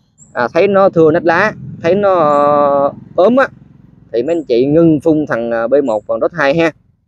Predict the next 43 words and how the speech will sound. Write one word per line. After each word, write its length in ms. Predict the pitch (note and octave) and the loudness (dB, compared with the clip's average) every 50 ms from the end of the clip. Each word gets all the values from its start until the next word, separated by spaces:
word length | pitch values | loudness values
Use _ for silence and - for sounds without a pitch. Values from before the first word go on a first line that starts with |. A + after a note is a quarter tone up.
| _ - | _ 0
Chủ 160 | A2 A#2+ D3 | 2 4 4
yếu 200 | E3 F3 F#3+ G3+ | 4 4 4 4
là 120 | F3 - | 4 2
phun 200 | - - C#3 C#3 | 0 -2 -4 -6
thuốc 140 | B2+ E3+ E3 | -6 -6 -4
nấm 160 | F3 F3 E3+ | -4 -2 0
bệnh 200 | B2+ G#2 G2+ B2+ | 0 0 0 0
nè, 120 | C3 A2 G2+ - _ _ _ _ _ _ _ _ _ _ _ _ - | -2 -4 -6 -8 _ _ _ _ _ _ _ _ _ _ _ _ -8
hoặc 120 | G#2 - - | -6 -4 -2
là 160 | A#2 A#2 A2 | -2 -2 0
canxi 280 | - C3 C3+ - - D3 | 0 0 0 0 0 0
bo 220 | B2+ C3+ C3 C3 | 2 2 2 2
bổ 160 | A2+ A#2 C#3+ D3 | 2 2 2 2
sung 200 | D#3+ C#3+ C#3 C3 | 0 0 0 0
nó 80 | D3+ | 0
một 200 | A#2 - A2+ - - | 0 0 -2 0 2
cử, 260 | A#2+ A2+ C#3 E3+ - - _ - | 2 4 4 2 0 -2 _ -20
hoặc 180 | F2 - - | -20 -10 -6
là 80 | A#2 A2 | -6 -4
cơm 240 | - - C3+ C3+ C3+ | -2 0 0 2 2
bi 120 | C#3 C#3 | 2 2
vi 140 | B2+ C#3 C3+ | 4 4 4
lượng 360 | A#2+ A2 F#2 A2 A#2+ C3 D3+ | 4 4 2 0 0 0 0
giúp 100 | F3 - _ | 0 0 _
cho 100 | - C#3 | 0 0
lá 220 | C3+ C#3 C3+ D#3+ F3+ | 2 2 0 0 0
mình 140 | D#3 A#2 | -2 -2
nó 60 | A2 C3 | -2 -2
xanh 280 | - D3+ C3 C3 B2+ | -2 -2 -2 0 0
dày 160 | A#2+ A#2 G#2+ | 2 2 2
lại. 280 | A2 G#2 G2 - B2 B2 - _ - - _ _ - | 2 0 0 0 -2 -2 -4 _ -20 -20 _ _ -4
Còn 160 | A#2 A2 A#2+ | -2 -2 0
cái 60 | C#3 D3 | 0 0
thằng 160 | A#2+ A2+ A#2+ | 0 0 0
Road 120 | D#3 - E3 | 0 0 0
hai 220 | D#3 C3 C3 B2+ | 0 2 2 2
bằng 180 | A#2+ A#2 A2+ A#2 | 2 2 2 2
B 60 | B2+ B2+ | 2 2
một 180 | B2+ A2+ A2 - _ - | 2 2 0 -2 _ -8
thì 80 | A2+ A2 | -8 -6
mình 140 | G#2 G#2 | -4 -2
giảm 220 | G#2+ A2+ F2+ D#3 F3 | -2 -2 0 0 0
ha. 180 | F3+ F3 E3+ | 0 0 0